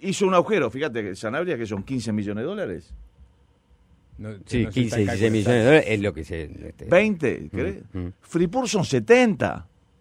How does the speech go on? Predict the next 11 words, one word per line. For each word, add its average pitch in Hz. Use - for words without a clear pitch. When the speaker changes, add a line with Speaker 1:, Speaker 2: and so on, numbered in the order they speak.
Speaker 1:
Sanabria 175
son 135
doscientos 120
empleados. 131
Fripur 180
son 214
novecientos. 175
Eh, 110
a 131
ver, 120
eh, 101